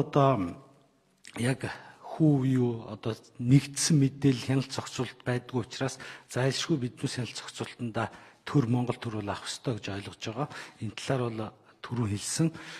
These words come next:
хууль эрх зүйн болон бусад ажлууд хийгдэж байна. За, дээрээс нь гэж хэлэхэд яг санхүүгийн зохицуулах хороонд,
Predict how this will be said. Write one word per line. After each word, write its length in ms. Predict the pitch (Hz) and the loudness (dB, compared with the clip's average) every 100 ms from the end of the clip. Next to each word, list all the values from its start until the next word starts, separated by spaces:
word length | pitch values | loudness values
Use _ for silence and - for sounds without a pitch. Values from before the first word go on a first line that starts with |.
| - - | -12 -4
хууль 220 | 123 117 | -2 0
эрх 160 | 110 - | -2 -6
зүйн 180 | - 127 | -4 -4
болон 280 | 110 104 110 | -4 -8 -10
бусад 340 | 98 - - | -8 -10 -6
ажлууд 380 | 101 - - 117 | -6 -6 -6 -6
хийгдэж 460 | - 127 113 - - | 0 0 0 -6 -4
байна. 240 | 131 156 - - - - - | 2 2 2 -8 -14 -16 -2
За, 220 | 113 107 | 0 2
дээрээс 500 | - 143 151 160 - 151 | 6 8 10 8 6 4
нь 80 | |
гэж 140 | 131 117 - | 2 2 -2
хэлэхэд 360 | 110 - 185 - - - - | -4 0 -2 -2 -16 -14 -2
яг 140 | 135 131 | 0 0
санхүүгийн 440 | - 123 131 127 | -2 -2 0 0
зохицуулах 400 | 110 - 123 - | -2 -6 -6 -6
хороонд, 480 | 117 113 113 104 - | -6 -4 -2 -4 -6